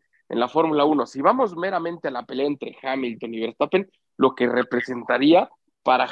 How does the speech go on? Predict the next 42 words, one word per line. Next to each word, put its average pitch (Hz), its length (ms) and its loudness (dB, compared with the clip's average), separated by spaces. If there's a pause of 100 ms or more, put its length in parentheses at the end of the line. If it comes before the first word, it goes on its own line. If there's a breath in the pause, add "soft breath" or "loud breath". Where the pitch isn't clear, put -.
Hamilton 185 640 -2
quitarle 180 720 2
el 156 140 -4
número 185 340 2
uno 185 200 0
a 170 40 2
Verstappen, 175 460 -8
porque - 220 -20
Verstappen 214 420 -8
dijo, 185 320 -6
"Yo 220 260 -2
gano 226 420 -2
y 208 120 0
el 143 200 0
uno", 175 320 6
porque 127 260 -14
el 185 80 -8
uno 277 180 -8
es 196 100 -8
el 147 180 -10
mejor. 135 400 -4 (260)
Hamilton 175 400 2
ganó 190 380 0
y, 143 220 -6
y 120 120 -14
se 120 140 -12
quedó 127 260 -4
con 143 140 -4
el 135 80 -2
número 147 280 -2
cuarenta 135 380 0
y 147 40 -2
cuatro, 240 300 0
las 120 160 -4
ganas 170 260 -4
que - 160 -20
debe 190 180 2
tener 135 360 -8
Hamilton 160 420 -2
de 123 100 -4
ser 165 200 -2
campeón, 165 360 0